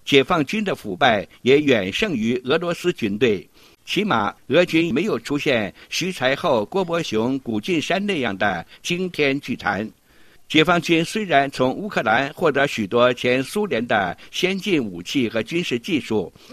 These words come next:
其装备仍落后于俄军至少十年。台湾与大陆隔着一百多公里的台湾海峡，不像俄乌边境一马平川。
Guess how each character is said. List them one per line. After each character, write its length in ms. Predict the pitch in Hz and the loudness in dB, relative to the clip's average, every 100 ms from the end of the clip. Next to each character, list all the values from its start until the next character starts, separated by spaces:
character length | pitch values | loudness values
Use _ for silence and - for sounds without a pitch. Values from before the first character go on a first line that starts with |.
| - | -12
其 140 | - 156 | 0 0
装 260 | 165 165 | 2 0
备 220 | 156 117 101 | 2 2 0
仍 240 | 110 147 214 | 0 0 0
落 180 | 151 | -2
后 160 | 107 127 | -2 -2
于 160 | 117 120 | 0 0
俄 220 | 110 135 | 0 -2
军 280 | 143 135 135 | 0 -4 -2
至 160 | 226 | -6
少 200 | 160 98 | -4 -4
十 240 | 82 - 165 | -6 -6 -4
年。 320 | 151 92 82 - _ - - _ _ | -4 -6 -8 -16 _ -20 -20 _ _
台 160 | 156 202 | 0 2
湾 280 | 202 202 | 2 0
与 160 | 165 123 | -2 -2
大 220 | 151 156 | 4 4
陆 260 | 147 147 107 | 4 2 2
隔 180 | - 151 | 0 0
着 160 | 147 | 0
一 200 | 127 208 | -2 -4
百 280 | 160 104 92 | -2 -2 -2
多 200 | 92 170 | 0 -2
公 200 | 160 180 | 0 -4
里 100 | 135 | -2
的 100 | 101 | -4
台 180 | 95 135 | -2 0
湾 160 | 156 170 | 2 0
海 180 | - 85 | -2 -8
峡， 360 | 101 101 117 - - - - | -2 0 0 -4 -18 -20 -4
不 120 | 180 | 0
像 320 | 202 165 107 | 4 4 2
俄 280 | 113 135 196 | 0 0 2
乌 180 | 175 175 | 2 0
边 240 | 165 139 | 0 -2
境 320 | 135 139 107 - | 2 0 0 -4
一 180 | 190 131 | -2 -2
马 260 | 101 80 | -2 -6
平 220 | - 117 139 | -8 -6 -2
川。 360 | 131 127 139 | 2 0 -2